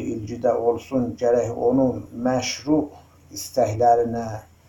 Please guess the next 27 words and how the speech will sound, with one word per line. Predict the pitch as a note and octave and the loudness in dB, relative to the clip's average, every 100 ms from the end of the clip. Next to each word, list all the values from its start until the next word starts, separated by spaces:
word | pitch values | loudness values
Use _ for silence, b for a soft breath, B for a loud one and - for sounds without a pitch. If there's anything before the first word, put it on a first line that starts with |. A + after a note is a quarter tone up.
| b b b - | b b b -2
göz | C#3 C3+ A#2 | 2 2 2
yummasın, | B2+ D3+ C#3+ B2+ A2+ - A#2 A#2 | 2 4 4 4 0 0 0 0
məşru | A2+ A2+ G#2+ - C#3 | -6 -6 -10 -8 -6
istəklərini | B2 B2 - A2+ A2+ A#2 A2+ A#2 A2+ | -4 -4 0 0 2 0 0 -4 -6
gözdən | A#2 A2 B2+ A#2 G#2+ | -6 -6 -4 -4 -2
qaçırtmasın, | A2 G#2 D3+ D3+ B2+ A#2 - A#2 A#2 | -2 -2 -6 -2 0 0 -2 -6 0
yaddan | A#2 A2 - A#2 | 0 0 -2 -4
çıxartmasın. | A2+ - A2+ B2 A#2 A#2 G2+ - b b b b b _ - - | -4 -2 0 0 -2 -2 -6 -8 b b b b b _ -10 -2
Dövlətlərdə | F#3+ G3+ - - E3 D#3+ E3 | 0 4 2 6 6 6 4
də, | D#3 C#3 B2+ | 4 4 4
nizamlarda | B2+ B2+ C3 B2 A#2 A#2 C3 | 2 2 2 2 0 -2 0
da, | C3 B2 | 4 4
hakimiyyətdə | A2+ A2 - A#2 A2+ - D3+ | 2 -2 -6 -8 -8 -2 -2
də | |
bu | D3+ E3+ | 0 -2
cürdür. | - G2 - - _ _ B B B | -4 -10 -10 -20 _ _ B B B
Bizim | - D#3+ F3 | -8 -4 0
də | D#3+ | 4
məşru | C3+ C3 B2 - D3 A#2+ | 4 4 2 -2 -2 -2
haqlarımız | A2+ - B2+ A2+ A#2+ C#3+ C#3 | -2 0 4 4 4 -2 2
var | C3 B2+ | 4 4
idi, | B2 B2 | 2 -2
biz | A#2 B2 A2 | -2 -6 -6
nə | A#2+ A#2 | -6 -6
nizamı | A2+ A2 A2 A2 B2 | -6 -8 -6 -4 -2
dəyişmək | B2+ B2 A2+ - A2+ | 2 2 0 -4 -8
fikrində | A2 - A2 A2+ A2 | -8 -12 -14 -10 -4